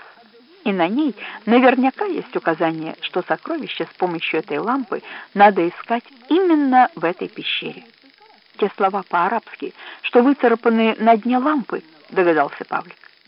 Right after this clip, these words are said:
«Вот именно. А о сокровищах арабы наверняка слышали,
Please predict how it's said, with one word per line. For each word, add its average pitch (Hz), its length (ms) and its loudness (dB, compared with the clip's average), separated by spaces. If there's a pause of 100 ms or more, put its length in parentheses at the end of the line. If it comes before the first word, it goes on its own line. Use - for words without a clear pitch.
(120)
«Вот 240 200 -8
именно. 165 240 -14 (1160)
А 208 120 8
о 196 140 -2
сокровищах 277 680 -4 (100)
арабы 202 580 6
наверняка 185 600 -2 (120)
слышали, 151 440 -8